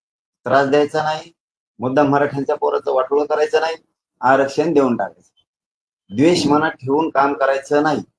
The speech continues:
हा, आणि मीही पुन्हा सांगतो, तुम्ही विचारलं म्हणून, भाजपामधल्या सगळ्या गरिबापासून श्रीमंत मराठ्यांनाही सांगतो, मला राजकारणात जायचं नाही,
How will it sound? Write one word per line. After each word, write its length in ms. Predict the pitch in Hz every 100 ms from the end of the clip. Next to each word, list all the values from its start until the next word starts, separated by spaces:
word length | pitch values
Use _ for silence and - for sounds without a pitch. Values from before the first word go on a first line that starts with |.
| _ _ _ _ _ -
हा, 200 | 113 90 - _ -
आणि 220 | 139 143
मीही 340 | 143 147 175
पुन्हा 280 | 175 147 190
सांगतो, 360 | 185 151 139 107 _ _ _ _ -
तुम्ही 140 | 143
विचारलं 380 | 131 139 151 147
म्हणून, 200 | 123 101 - _ _ _ _
भाजपामधल्या 880 | 120 120 131 151 175 175 156 147 151
सगळ्या 400 | 151 135 139 147 139 135
गरिबापासून 640 | 151 156 165 147 147 147
श्रीमंत 380 | 139 143 156 147
मराठ्यांनाही 540 | 143 139 131 135 135
सांगतो, 300 | - 104 - _ _ _ _ _ -
मला 300 | 123 147 170 170 _ -
राजकारणात 480 | 117 131 - 151 156
जायचं 320 | 151 147 160
नाही, 160 | 160